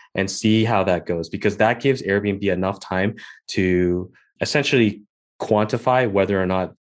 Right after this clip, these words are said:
this change in your photo improved what they can tell is your click-through rate, right? And, and all those things like that, that kind of work together. Uh, you know, click-through rates, time on page, wish listing, all those little, tiny little adjustments that you can do, um, as well as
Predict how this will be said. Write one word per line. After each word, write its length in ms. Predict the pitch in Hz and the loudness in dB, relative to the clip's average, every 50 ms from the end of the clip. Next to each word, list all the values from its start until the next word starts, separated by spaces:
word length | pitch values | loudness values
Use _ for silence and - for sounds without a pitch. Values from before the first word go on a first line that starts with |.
| _ - | _ -12
this 240 | - 107 104 101 - | -6 -4 -4 -4 -4
change 380 | - - 113 107 107 104 - | -2 0 2 2 4 2 2
in 100 | 104 98 | 2 0
your 120 | 95 92 92 | 0 -2 -2
photo 480 | - - 95 98 104 110 123 131 - | 0 2 2 4 4 4 2 2 0
improved 600 | - 101 90 82 - - 98 95 95 92 92 - - - - - _ _ _ _ | -2 -6 -6 -6 -6 -4 -2 -2 -2 -2 -4 -8 -16 -20 -20 -20 _ _ _ _
what 180 | 98 98 98 | 0 2 4
they 100 | - 117 | 4 2
can 160 | 117 - 107 101 | 2 2 -2 -2
tell 260 | - 98 92 90 92 | 0 2 2 2 2
is 180 | 78 87 98 | 0 -4 -6
your 100 | 95 87 | -8 -8
click-through 400 | - - - 104 - - - 85 | -6 -4 -4 -4 -4 -4 -6 -6
rate, 200 | 78 78 76 64 | -6 -6 -6 -4
right? 260 | 71 87 87 92 - - | -2 -2 -2 -2 -4 -4
And, 260 | 87 90 87 80 - - | -6 -6 -6 -8 -8 -6
and 140 | - 92 90 | -4 -4 -2
all 120 | 85 87 | -4 -4
those 220 | 82 82 78 - - | -6 -8 -8 -8 -8
things 200 | 85 82 - 78 | -10 -8 -8 -8
like 140 | 76 78 | -8 -6
that, 200 | - 80 71 - | -6 -6 -6 -6
that 140 | - 80 - | -8 -10 -6
kind 180 | - 98 90 90 | -4 -4 -4 -4
of 140 | 80 - _ - - - - - _ _ - | -6 -8 _ -20 -20 -20 -20 -20 _ _ 0
work 200 | 95 101 98 - | 0 2 2 0
together. 560 | - - - 98 - - 87 80 71 65 - _ - - _ _ - | -4 -4 -2 -2 -2 -2 -4 -6 -6 -8 -12 _ -20 -20 _ _ -10
Uh, 160 | - 87 82 - | -8 -6 -6 -4
you 100 | 92 92 | -2 -2
know, 140 | 92 87 78 | -2 -2 -4
click-through 400 | - - - 110 - - 113 107 | -2 -2 -4 -2 0 2 2 4
rates, 300 | 104 101 98 101 - - | 4 4 2 0 -4 -8
time 280 | - - - 101 98 101 | -8 -4 -2 0 0 0
on 140 | 98 92 | 0 -2
page, 560 | 92 - - 92 90 90 87 90 85 - - - - - - - - _ _ - | -4 -4 -4 -4 -2 -2 -2 -4 -4 -6 -10 -10 -14 -18 -20 -20 -20 _ _ 0
wish 200 | 107 104 - - | 0 0 0 -4
listing, 280 | 95 - 98 90 82 | -8 -4 -4 -4 -4
all 180 | - - 113 120 | -2 0 2 2
those 180 | 120 123 107 113 | 2 2 2 4
little, 320 | 110 107 104 98 - - _ _ - | 4 4 4 2 0 -6 _ _ -8
tiny 220 | - 113 107 104 | -4 -2 0 0
little 200 | 101 101 98 92 | 0 0 0 -2
adjustments 440 | 92 - 95 87 - - 90 85 - | -2 -4 -6 -6 -6 -6 -10 -10 -8
that 60 | - | -8
you 100 | 85 87 | -8 -8
can 140 | - - 85 80 | -6 -6 -6 -6
do, 200 | 78 80 82 - - - - - - - | -6 -6 -8 -8 -12 -18 -20 -20 -8 -2
um, 240 | - 98 98 92 95 | 0 2 2 4 2
as 120 | 101 101 - | 2 2 4
well 200 | 110 113 113 110 | 4 4 6 4
as 220 | 110 104 - | 4 2 0